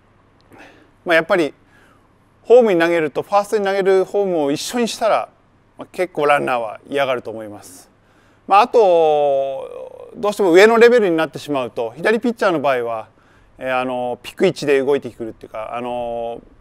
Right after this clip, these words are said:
ピッチャーが動いた瞬間に牽制だろうが、ホームに投げるだろうが、まあ、走ってくる場合があるんで、あの、意外とそのクイック牽制、もうバレバレでもいいから足を動かして投げるっていうのも結構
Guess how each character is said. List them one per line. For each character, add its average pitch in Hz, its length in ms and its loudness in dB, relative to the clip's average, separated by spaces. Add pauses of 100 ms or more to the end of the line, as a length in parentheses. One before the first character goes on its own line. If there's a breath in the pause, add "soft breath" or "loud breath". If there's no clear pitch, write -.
(180)
ピ 220 100 -6
ッ 208 100 -12
チ - 80 0
ャ 202 120 6
ー - 20 0
が 214 200 4
動 262 280 4
い 254 60 0
た 247 120 0
瞬 262 300 -2
間 254 220 -2
に 240 100 -2
牽 262 240 -4
制 262 160 -2
だ 254 140 2
ろ 240 160 0
う - 20 -4
が、 151 240 0 (140)
ホ 226 100 0
ー 233 40 2
ム 202 120 2
に 175 80 0
投 175 80 0
げ 190 180 -4 (220)
る 180 160 0
だ 180 140 6
ろ 175 160 2
う 139 40 -4
が、 123 220 -4 (400 soft breath)
ま 151 60 -8
あ、 - 60 -14
走 185 120 -10
っ - 40 -18
て 208 100 0
く 214 100 2
る 196 80 4
場 190 120 6
合 185 100 4
が 147 100 0
あ 139 60 0
る 127 120 -6
ん 104 100 -10
で、 107 220 -10 (520 soft breath)
あ 160 100 -6
の、 170 140 -4
意 214 100 -2
外 262 220 4
と 240 100 -4
そ 226 120 -6
の 202 100 -4
ク - 140 0
イ - 20 2
ッ - 40 0
ク - 120 -20
牽 170 180 -2
制、 117 280 -8 (100)
も 190 140 -2
う - 20 0
バ 196 120 8
レ 240 80 8
バ 262 140 6
レ 262 100 4
で 254 120 2
も 247 100 2
い 254 120 0
い 240 40 -4
か 247 120 -4
ら 208 160 0
足 214 200 -4
を 247 60 0
動 247 160 -4
か 254 120 -4
し - 60 -14
て 240 240 -2 (340 soft breath)
投 180 120 0
げ 214 120 0
る 208 80 2
っ - 40 -4
て - 120 -10
い 220 40 -4
う - 20 -6
の 254 60 -2
も 220 80 -4
結 175 200 -8
構 127 260 -4